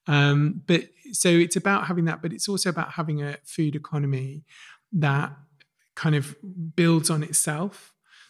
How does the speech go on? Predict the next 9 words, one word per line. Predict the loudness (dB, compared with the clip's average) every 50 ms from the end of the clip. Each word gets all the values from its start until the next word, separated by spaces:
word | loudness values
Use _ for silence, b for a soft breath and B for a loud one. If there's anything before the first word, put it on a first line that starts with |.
| b _
So | -4 -2 -2
it's | 0 0 -2
continually | -2 -2 -2 0 0 2 2 4 4 4 2 2 0 -2 -4
evolving | -6 -6 -4 -2 -2 -2 -2 -2 -4 -4 -4 -4
and | -6 -6
developing | -6 -6 -4 -4 -6 -6 -10 -12 -10 -10 -8 -8 -10 -10 -12 -14
and | -14 -12 -10 -10 -10 -10 -8
growing. | -6 -2 -2 0 0 -2 -4 -8 -12 -18 -20 -20 _ _ -20 -20 b b b b b b b b b _ -2
And | 2 2 4 4 4 4 2 2 0 0 -2 -2 -6